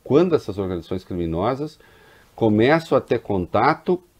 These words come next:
com pessoas daqui do mundo civil, do mundo político, é aí que a coisa pega.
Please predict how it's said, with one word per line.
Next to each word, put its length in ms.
com 240
pessoas 720
daqui 340
do 240
mundo 360
civil, 720
do 120
mundo 300
político, 800
é 100
aí 240
que 80
a 40
coisa 220
pega. 280